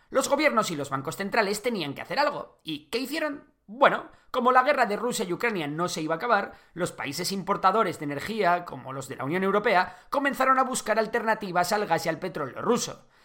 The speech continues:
Han tratado de reducir su consumo de energía, han potenciado las renovables e incluso han puesto un tope al precio del barril ruso.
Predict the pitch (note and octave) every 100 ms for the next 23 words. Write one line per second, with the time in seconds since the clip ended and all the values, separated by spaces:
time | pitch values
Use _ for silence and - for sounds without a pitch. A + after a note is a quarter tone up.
0 | _ - C#4+ D4 - G3 G#3 A3 A3 E3+
1 | C#3+ G3 F#3+ - C3+ A#2 A2+ A#2+ B2+ D3
2 | F3+ - A3 D#3+ - - _ - G3 F#3
3 | G#3 G3+ F3 A3 F3+ C3+ A#2 B2+ G3 G#3
4 | C#3+ C#3 - - - C4+ C4 C4+ B3+ A#3
5 | F#3+ A3+ A3 A3+ G#3 G3+ F#3+ F#3 F#3 F3+
6 | E3 - D3 C#3+ D3+ D#3+ A#2 B2 F3+ A#3+
7 | - -